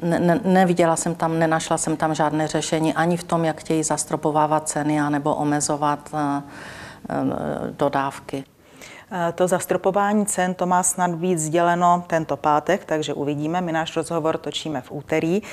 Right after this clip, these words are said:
Speaker 2: Já bych se ještě zastavila u jedné důležité schůzky, která proběhla před těmi evropskými summity. A sice, eh, prezidenta republiky navštívil, eh, katarský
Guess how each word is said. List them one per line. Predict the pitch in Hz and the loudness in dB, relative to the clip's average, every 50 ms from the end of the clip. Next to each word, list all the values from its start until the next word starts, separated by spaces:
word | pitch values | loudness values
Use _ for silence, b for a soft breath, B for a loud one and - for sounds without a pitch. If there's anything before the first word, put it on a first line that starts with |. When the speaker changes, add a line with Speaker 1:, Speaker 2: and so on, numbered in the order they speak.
| B B B B B B B B B | B B B B B B B B B
Speaker 2:
Já | - 160 | 2 2
bych | 165 185 | 2 2
se | - - 240 | 2 4 2
ještě | 226 - - 240 | 2 2 0 0
zastavila | 220 208 202 - - 208 202 208 202 214 185 | 0 0 0 0 -2 0 2 4 4 4 4
u | 170 190 | 2 2
jedné | 185 180 185 202 208 202 | 0 0 0 0 0 0
důležité | 190 196 190 185 180 190 185 196 208 | 2 2 2 2 0 0 0 0 -2
schůzky, | 196 - - - 175 - - - 190 | -2 -4 -6 -8 -8 -6 -2 -2 -2
která | 190 - 190 185 190 196 | -2 0 0 2 2 2
proběhla | - - 196 175 165 180 185 180 175 190 185 180 | 2 2 2 2 4 4 2 2 4 2 2 2
před | - - - - 196 185 185 - | 0 -4 -4 0 0 0 0 -2
těmi | - - 170 165 156 156 156 | -4 -2 -2 0 0 0 -2
evropskými | 170 165 165 165 160 - - - 165 165 170 | -2 -2 -2 -2 -2 -4 -4 -4 -2 -2 -2
summity. | 160 - - - 160 160 165 165 - - 156 - - B B B B B B B | -2 -2 -2 0 0 -2 -2 -4 -2 -2 -2 -2 -2 B B B B B B B
A | 165 160 | -2 0
sice, | - - 190 180 - - - 208 202 196 196 208 156 185 | 0 0 0 0 0 0 2 4 4 4 4 2 0 0
eh, | 180 175 | 0 0
prezidenta | 180 180 180 170 185 175 185 180 185 - 202 | 2 2 2 4 4 2 2 2 2 2 2
republiky | 196 185 190 - 175 170 175 175 170 175 185 185 180 | 2 2 0 -2 -2 2 2 0 2 2 0 0 2
navštívil, | 180 170 160 - - - - 170 175 170 170 170 170 170 175 185 180 180 - | 2 0 -2 -2 -6 -8 -4 0 2 4 4 6 6 6 4 4 2 0 0
eh, | 185 170 175 175 | 2 2 2 2
katarský | - 165 160 - 170 165 165 - - - - 190 180 180 190 190 | 0 -2 0 2 0 0 0 -2 -6 -4 -2 0 0 0 0 -2